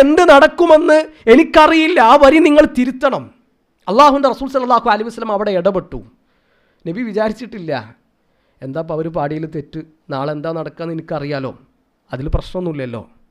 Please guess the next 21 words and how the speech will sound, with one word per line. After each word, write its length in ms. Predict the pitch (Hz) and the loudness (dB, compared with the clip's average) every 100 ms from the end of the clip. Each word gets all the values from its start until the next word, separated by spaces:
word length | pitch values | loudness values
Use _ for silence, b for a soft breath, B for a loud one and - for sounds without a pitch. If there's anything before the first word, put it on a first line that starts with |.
| _ _ | _ _
അങ്ങനെ 220 | - 202 208 | -14 -10 -8
നബി 120 | 190 | -8
കരുതിയിട്ടില്ല. 560 | 202 165 170 180 151 107 104 _ _ _ _ _ _ _ _ _ | -8 -10 -12 -16 -16 -18 -20 _ _ _ _ _ _ _ _ _
അതല്ലെങ്കിൽ 440 | 139 160 165 175 190 | -12 -8 -6 -4 -4
അവർ 160 | 160 180 | -4 -6
ചെറിയ 240 | 180 175 | -6 -6
കുട്ടികളല്ലേ, 540 | 185 175 175 170 151 | -6 -6 -6 -4 -4
അവർ 160 | 143 143 | -6 -6
പാടിക്കോട്ടെ, 680 | 160 143 151 147 156 151 123 - _ _ | -8 -8 -8 -10 -10 -10 -12 -14 _ _
അവരിപ്പോൾ 320 | 117 147 165 | -16 -14 -12
എന്തിനാ 200 | 165 160 160 | -10 -10 -10
തടയുന്നത്, 440 | 135 139 143 135 117 - | -10 -10 -10 -10 -12 -14
ഇതൊരു 220 | 143 147 156 | -12 -10 -10
കല്യാണത്തിൻ്റെ 600 | 143 143 160 165 165 165 160 b b b | -12 -12 -12 -12 -12 -10 -10 b b b
നിക്കാഹിൻ്റെ 580 | 160 139 139 160 160 175 | -14 -14 -8 -8 -8 -10
സദസ്സല്ലേ 600 | 165 139 143 175 143 131 - 302 165 | -12 -14 -12 -12 -10 -12 -14 -16 -14
എന്നും 240 | 156 208 | -10 -8
നബി 180 | 214 170 | -8 -10
വിചാരിച്ചിട്ടില്ല. 680 | 160 135 127 - 120 104 92 - _ _ _ _ | -12 -12 -14 -16 -20 -20 -20 -20 _ _ _ _
ഇടപെടേണ്ട 580 | 170 170 196 175 185 196 | -8 -4 -4 -2 -2 -2
സമയത്ത് 500 | 196 170 170 165 180 | -4 -6 -8 -8 -8